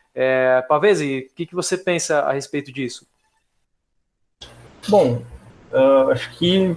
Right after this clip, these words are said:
Speaker 2: jogando alguns exemplos históricos, a gente consegue ver que essa questão de diferença de ética protestante e ética católica,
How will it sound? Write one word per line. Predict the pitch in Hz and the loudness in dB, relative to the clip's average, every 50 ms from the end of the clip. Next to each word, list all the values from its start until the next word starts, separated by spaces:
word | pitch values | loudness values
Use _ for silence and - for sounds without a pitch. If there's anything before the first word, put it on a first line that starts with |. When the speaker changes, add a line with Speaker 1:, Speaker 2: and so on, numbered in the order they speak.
| - - | -4 -2
Speaker 2:
jogando | 139 131 160 165 190 214 | 0 4 4 4 6 6
alguns | 240 247 240 214 185 | 4 4 4 2 2
exemplos | 165 175 180 165 - - - | 0 -2 -2 -2 -4 -6 -4
históricos, | 151 131 - - - 135 131 156 175 170 - - | -4 -4 -4 -2 2 4 4 6 4 2 0 0
a | 135 135 | -2 -2
gente | 139 - - | -2 -2 -6
consegue | 160 156 - 156 156 156 143 | -6 -2 0 0 0 0 0
ver | 135 151 156 160 | 2 2 2 2
que | 160 156 | 0 -4
essa | - - 156 147 | -2 0 0 0
questão | 147 - - 147 127 120 - 143 139 135 | 0 -2 -6 -6 -6 -2 -2 0 0 0
de | 123 123 | 0 0
diferença | 131 131 - 127 123 127 131 123 - 127 | -2 -4 -4 -2 0 0 0 0 -2 -4
de | 120 120 120 120 | -2 0 2 4
ética | 117 123 127 165 - - - | 4 2 2 0 -4 -6 -4
protestante | - 139 127 - 117 - - - 113 120 131 139 135 127 123 - - - 113 | -4 -4 -4 -2 -4 -4 -4 0 2 4 6 6 4 2 0 -4 -4 0 2
e | |
ética | 110 107 - - - 120 | 2 0 0 -4 -6 -6
católica, | - - 110 117 - - 113 127 143 156 151 139 - - - | -6 -6 -10 -6 0 2 4 4 6 4 2 0 -4 -8 -20